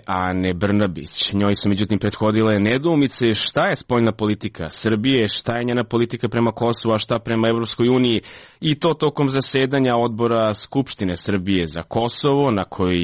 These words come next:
je Vladina kancelarija za Kosovo predstavljala svoj godišnji izveštaj.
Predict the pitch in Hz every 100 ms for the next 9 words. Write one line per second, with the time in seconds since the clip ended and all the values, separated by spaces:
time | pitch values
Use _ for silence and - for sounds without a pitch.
0 | 87 87 87 82 87 90 110 107 110 113
1 | 117 117 113 107 107 107 110 110 107 90
2 | 90 - 95 95 98 - 85 87 78 78
3 | 80 - 90 120 131 95 80 80